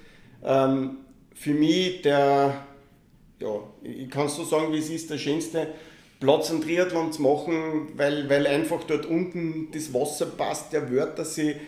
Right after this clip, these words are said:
die Radlstrecken, das rollt dort unten einfach. Ähm, ja, ich bin verliebt in den, in den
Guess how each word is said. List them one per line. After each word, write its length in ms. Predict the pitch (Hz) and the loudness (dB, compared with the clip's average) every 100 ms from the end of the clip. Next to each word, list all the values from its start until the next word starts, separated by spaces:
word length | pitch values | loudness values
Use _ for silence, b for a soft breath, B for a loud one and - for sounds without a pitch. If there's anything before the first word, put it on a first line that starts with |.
| B B B B B _ _ | B B B B B _ _
die 100 | 151 | -2
Radlstrecken, 1300 | 156 131 165 160 - - 147 147 160 156 151 147 - | 4 4 4 0 -6 -4 -4 -4 -6 0 0 0 -4
das 240 | 139 131 | -8 -6
rollt 300 | 123 160 - 175 | 0 0 0 -4
dort 160 | 160 | -2
unten 300 | 165 160 160 | -2 -2 0
einfach. 400 | 131 143 143 143 139 B B B B - | 2 0 -2 -6 -8 B B B B -6
Ähm, 540 | 131 135 139 139 - - | 0 2 2 0 -4 -10
ja, 260 | 123 117 117 - - 110 120 - | -4 -2 -2 -6 -14 -16 -18 -8
ich 180 | 160 | -6
bin 160 | 175 170 | 0 0
verliebt 400 | 160 143 160 - | 2 2 0 0
in 120 | 147 | 2
den, 240 | 143 135 131 | 4 2 2
in 160 | 143 | 0
den 460 | 139 135 135 139 | 2 2 2 -2